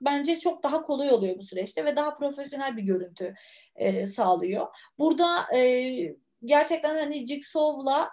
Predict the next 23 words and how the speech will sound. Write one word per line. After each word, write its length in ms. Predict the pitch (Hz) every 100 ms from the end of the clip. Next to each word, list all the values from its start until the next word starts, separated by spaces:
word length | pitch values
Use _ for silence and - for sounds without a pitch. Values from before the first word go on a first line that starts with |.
| -
e, 680 | 208 208 208 208 208 208 - - _ - - _ _
Quizlet 440 | 320 320 339 339
de 60 | 214
yine 380 | 214 202 226 -
fena 340 | 262 226 220 208
değil, 200 | 208 240
güzeldir. 540 | 240 233 247 220 -
Kram 360 | - 294 285 285
güzeldir 560 | 247 220 202 190 214 233
burada. 480 | 214 202 185 202 247 - 240
Bu 260 | 269 311
üç 160 | 339 -
uygulama 600 | 320 302 302 277 269 - - - -
ve 120 | 254
diğerleri, 760 | 269 302 285 247 202 190 240 -
e, 280 | - 214 214
ilginizi 540 | 214 285 269 320 320 330
çekebilecek 720 | 320 269 208 190 190 277 -
ve 80 | 294
incelemenizi 640 | 277 285 294 285 277 285
önereceğim, 680 | 339 294 277 262 254 285 262 - _ _ _ -
e, 360 | 196 190 185 - -
uygulamalardan. 840 | 220 196 196 180 180 180 185 208